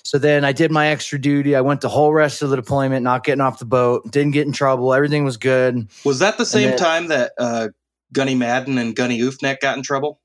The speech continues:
Speaker 1: Yeah, yeah. So that was the time that they were late getting back and jumped a fence and
Speaker 2: Mm.
Speaker 1: basically broke onto a naval base and then compound fractured both of his legs and
Speaker 2: Yeah.
Speaker 1: nothing happened to them. But I got N J P'd and fucked over.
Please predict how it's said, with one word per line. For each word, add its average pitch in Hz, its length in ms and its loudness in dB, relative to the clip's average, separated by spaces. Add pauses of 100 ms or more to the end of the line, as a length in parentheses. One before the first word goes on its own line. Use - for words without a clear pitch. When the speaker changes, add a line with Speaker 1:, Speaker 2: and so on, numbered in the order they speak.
(120)
Speaker 1:
Yeah, 139 560 2 (160)
yeah. 120 400 2
So 131 480 0
that 156 180 2
was 170 140 2
the 139 60 -10
time 160 260 0
that 143 140 -2
they 147 280 2
were 139 140 2
late 139 320 0
getting 123 240 -2
back 131 340 2
and 113 160 -4
jumped 127 340 -2
a 123 60 -2
fence 127 560 -4
and 110 320 -2
Speaker 2:
Mm. 98 40 -10
Speaker 1:
basically 113 540 0
broke 113 340 0
onto 117 260 2
a 110 60 0
naval 110 320 0
base 120 360 -2
and 117 80 -2
then 101 220 -2
compound 113 600 -2
fractured 110 440 0
both 110 220 0
of 101 60 -10
his 101 140 -4
legs 107 360 0
and 104 80 2
Speaker 2:
Yeah. 117 120 6
Speaker 1:
nothing 117 160 -2
happened 107 300 -2
to 107 60 0
them. 107 280 0
But 101 140 0
I 110 140 0
got 117 180 0
N 113 100 0
J 104 160 -2
P'd 110 320 -4
and 101 100 -6
fucked - 300 -2
over. 107 440 0